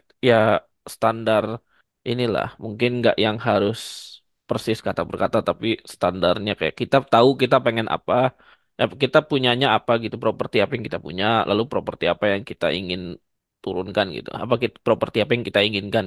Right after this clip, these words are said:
gitu. Kayak jika, jika, jika P sama kaki gitu kan, kita inginnya, jika kita punyanya P, terus kita ingin menghasilkan key dari P itu. Kayak gitu, Mak. Terus langkah-langkahnya sedemikian-sedemikian gitu.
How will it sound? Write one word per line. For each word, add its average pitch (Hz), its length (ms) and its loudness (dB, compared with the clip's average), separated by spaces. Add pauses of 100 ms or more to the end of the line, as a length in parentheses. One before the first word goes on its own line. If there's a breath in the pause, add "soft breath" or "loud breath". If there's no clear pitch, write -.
gitu. - 160 -12 (480)
Kayak 113 200 4
jika, 117 220 4 (240)
jika, 117 200 2 (260)
jika 120 280 0 (180)
P - 40 -8 (100)
sama 113 120 0
kaki 113 280 2 (120)
gitu 101 140 -4
kan, 92 80 -6 (100)
kita 123 240 4
inginnya, 123 360 0 (320)
jika 135 200 2
kita 143 220 4 (100)
punyanya 123 320 0
P, 135 360 2 (160)
terus 131 200 -4
kita 139 280 2
ingin 123 400 -6
menghasilkan 123 840 2
key 135 180 4
dari 113 240 4
P 98 300 -2
itu. 85 100 -10 (480)
Kayak 110 200 0
gitu, - 160 -4
Mak. 78 220 -6
Terus 120 240 2
langkah-langkahnya 107 720 0
sedemikian-sedemikian 85 880 -8
gitu. - 160 -18